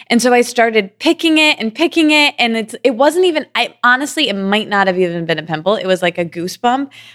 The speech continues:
but I started picking it. I'm gonna just, like, show you right now.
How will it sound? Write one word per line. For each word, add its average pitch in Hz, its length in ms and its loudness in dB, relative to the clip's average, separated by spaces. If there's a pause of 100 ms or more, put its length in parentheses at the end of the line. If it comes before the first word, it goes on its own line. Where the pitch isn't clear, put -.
but 233 80 4
I 233 80 4
started 233 340 0
picking 247 320 -2
it. 262 140 0
I'm 208 100 0
gonna 214 220 -4
just, 208 220 -10
like, 220 140 -8
show 214 160 0
you 214 140 4
right 202 120 2
now. 208 160 0